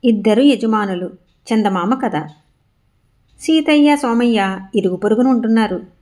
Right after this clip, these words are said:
ప్రతి చిన్న విషయానికి హడావిడి చేయటం సీతయ్యకు మామూలైతే, మిన్ను విరిగి మీద పడుతున్నా చలించకపోవటం సోమయ్య పద్ధతి. ఒక రోజున సీతయ్య ఇంట్లో నాలుగు వెండి కాసులు పోయినాయి.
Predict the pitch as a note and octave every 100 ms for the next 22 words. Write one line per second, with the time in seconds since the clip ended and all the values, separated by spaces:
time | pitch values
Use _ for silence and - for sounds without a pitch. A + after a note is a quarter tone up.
0 | _ _ _ _ _ C4+ C4+ A3+ G3 F#3
1 | F3 F3+ E3+ E3+ E3 D3+ D#3 B3 C4 C4
2 | B3+ B3 A#3 A3+ G3+ G3 - F3 F#3+ G#3+
3 | A3 G#3+ E3 F#3+ G#3 G3 C#4+ F4 - _
4 | _ _ _ B3+ B3 A#3 G3 F3+ G3 G#3+
5 | A3+ A#3 A#3 A3+ G#3+ F#3+ G3 - - -
6 | A#3+ A#3 A3+ A3 A3 G3+ G3 F3 F3 -
7 | F#3+ E3 G3+ C4 G3+ G3 F#3+ - - _
8 | _ _ _ _ _ - F4 F4 D#4+ C#4+
9 | C#4 B3 A#3+ B3 A#3+ A#3 A3+ F#3+ F#3+ F#3+
10 | G#3 G#3 F#3 D#3+ D#3+ E3+ G#3 B3+ B3 A#3+
11 | A#3 A3+ A3+